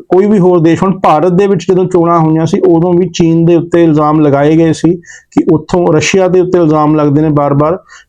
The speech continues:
ਕਿ ਉਹ ਦਖਲ ਦੇਣ ਦੀ ਕੋਸ਼ਿਸ਼ ਕਰਦਾ ਹੈ। ਇਸ ਵਾਰ ਇਲਜ਼ਾਮ ਭਾਰਤ ਤੇ ਲੱਗੇ ਨੇ ਕਿ ਚੀਨ ਤੋਂ ਬਾਅਦ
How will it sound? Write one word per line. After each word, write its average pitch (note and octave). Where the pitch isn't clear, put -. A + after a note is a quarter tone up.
ਕਿ F3
ਉਹ E3+
ਦਖਲ D3+
ਦੇਣ D3
ਦੀ D#3+
ਕੋਸ਼ਿਸ਼ D3+
ਕਰਦਾ C#3+
ਹੈ। E3+
ਇਸ F3
ਵਾਰ G3+
ਇਲਜ਼ਾਮ D#3+
ਭਾਰਤ D3
ਤੇ F#3
ਲੱਗੇ D#3+
ਨੇ E3+
ਕਿ E3+
ਚੀਨ E3
ਤੋਂ F3+
ਬਾਅਦ D#3+